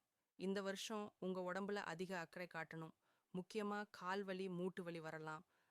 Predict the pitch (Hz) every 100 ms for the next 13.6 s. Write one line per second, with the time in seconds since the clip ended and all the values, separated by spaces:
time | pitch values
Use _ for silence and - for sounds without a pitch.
0 | - 185 190 - 220 202 196 196 185 196
1 | - 190 202 214 202 214 - 185 185 185
2 | 185 170 196 - 190 - 170 165 160 156
3 | 151 _ _ _ _ _ _ - - 214
4 | 226 226 220 185 - 175 185 185 180 175
5 | 170 170 175 185 - - 165 185 190 -
6 | 190 175 175 170 175 170 165 170 175 165
7 | 156 156 156 156 151 - _ _ 196 202
8 | - 214 220 196 185 196 185 175 - 180
9 | 175 _ _ _ _ - 202 208 214 -
10 | 190 190 185 165 175 170 165 160 160 165
11 | - _ _ - 196 202 196 175 175 -
12 | 170 170 175 180 _ - 165 175 180 180
13 | 175 170 165 160 156